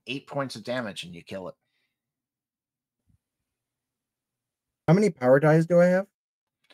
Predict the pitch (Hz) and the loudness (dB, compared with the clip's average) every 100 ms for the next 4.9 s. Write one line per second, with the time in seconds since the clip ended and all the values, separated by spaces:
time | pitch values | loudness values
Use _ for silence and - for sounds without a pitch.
0 | _ _ _ _ _ - 113 120 110 101 | _ _ _ _ _ -18 -12 -10 -8 -10
1 | 87 90 117 135 _ _ _ _ _ _ | -12 -14 -14 -16 _ _ _ _ _ _
2 | _ _ _ _ _ _ _ _ _ _ | _ _ _ _ _ _ _ _ _ _
3 | _ _ _ _ _ _ _ _ - 135 | _ _ _ _ _ _ _ _ -6 -2
4 | 123 120 127 120 113 127 113 113 127 | 0 0 2 0 -2 -6 -6 -4 -6